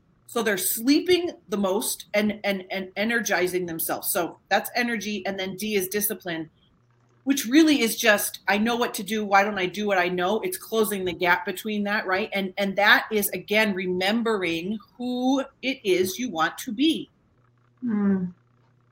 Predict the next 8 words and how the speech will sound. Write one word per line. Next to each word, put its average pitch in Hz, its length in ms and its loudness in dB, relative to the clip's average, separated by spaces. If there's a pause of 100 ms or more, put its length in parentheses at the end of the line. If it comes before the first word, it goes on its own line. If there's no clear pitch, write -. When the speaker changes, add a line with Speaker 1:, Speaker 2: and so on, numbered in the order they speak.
(140)
Speaker 1:
And 233 320 2 (280)
when, 254 340 4 (200)
again, 214 580 0
like 185 280 0
we've 208 160 -6
talked - 320 -6
about, 208 280 2
Kimberly, 185 580 0